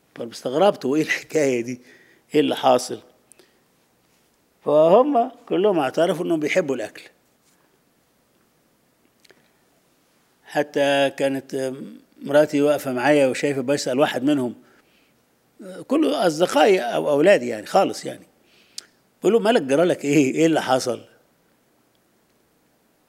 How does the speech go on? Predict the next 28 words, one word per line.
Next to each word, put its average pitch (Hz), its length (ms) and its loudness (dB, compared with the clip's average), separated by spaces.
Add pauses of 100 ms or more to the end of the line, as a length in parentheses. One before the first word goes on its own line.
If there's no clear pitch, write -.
(480)
فما، 190 1040 2
يعني 294 240 4
ما 226 100 2
جاوبش 240 400 8
كده. 151 300 -2
وبعدين 156 560 4 (340)
في 170 140 4
واحد 190 300 4
تاني 202 300 2
بيتكلم 165 460 2
عن 139 160 0
مطعم، 170 460 4
فبيقول: 151 360 0
"المطعم 165 460 -4
ده 165 200 4
بيبيع 143 580 -4
ستيك، - 640 -2 (340)
ستيك - 480 2
ولا 131 160 0
مش 110 120 -8
عارف 147 220 0
إيه 175 60 4
اللي 151 120 2
هو 139 80 2
ال-، 113 320 -6
ال-، 110 180 -12
اللحمة 117 580 -4
دي." 104 140 -14